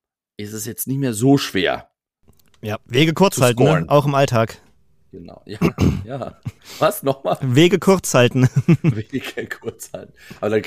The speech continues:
Speaker 1: aber dann schaffst du kein Bewegungsziel, das ist auch scheiße.
Speaker 2: Ja,
Speaker 1: Macht auch
Speaker 2: okay.
Speaker 1: keinen Bock.
Speaker 2: Aber als Quarterback
Speaker 1: Okay.
Speaker 2: willst du ja dein Bewegungsziel auch nicht schaffen.
Speaker 1: Nee, das, das wär allerdings, äh, außer du bist so ein nervöses Huhn wie, wie, äh, wie Josh Allen oder sowas, der hinter der Line hier rumhüpft.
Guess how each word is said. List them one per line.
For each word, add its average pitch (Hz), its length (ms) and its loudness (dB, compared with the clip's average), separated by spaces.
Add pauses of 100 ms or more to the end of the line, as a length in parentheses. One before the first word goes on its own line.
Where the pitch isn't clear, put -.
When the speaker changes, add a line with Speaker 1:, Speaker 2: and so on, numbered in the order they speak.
Speaker 1:
aber 117 100 0
dann 107 80 -2
schaffst 139 240 -2
du 117 40 -10
kein 110 120 -4
Bewegungsziel, 98 540 -4
das 82 80 -20
ist - 60 -6
auch - 60 -6
scheiße. - 400 -12 (400)
Speaker 2:
Ja, 113 260 0
Speaker 1:
Macht 107 100 2
auch 113 60 2
Speaker 2:
okay. 120 80 4
Speaker 1:
keinen 113 100 2
Bock. - 260 -14 (120)
Speaker 2:
Aber 127 120 2
als 127 140 0
Quarterback 160 320 4
Speaker 1:
Okay. 135 80 4
Speaker 2:
willst 160 120 4
du 170 40 4
ja 151 40 6
dein 147 120 6
Bewegungsziel 151 480 4
auch 135 100 4
nicht 135 140 4
schaffen. 104 320 0 (480)
Speaker 1:
Nee, 104 480 -2
das, - 340 -14
das - 340 -10
wär 123 220 -2
allerdings, 117 760 -6
äh, 110 360 0 (600)
außer 127 200 0
du 139 60 2
bist 135 160 -4
so 143 60 0
ein 127 60 2
nervöses 123 520 -2
Huhn 131 240 -2
wie, 113 320 -4
wie, 110 360 -6
äh, 107 460 -2
wie 107 120 -6
Josh 107 340 -4
Allen 101 240 -2
oder 82 160 -2
sowas, 80 240 -6
der 85 120 -2
hinter 107 200 -4
der 95 140 -4
Line 92 220 -2
hier 95 180 -6
rumhüpft. 90 540 -10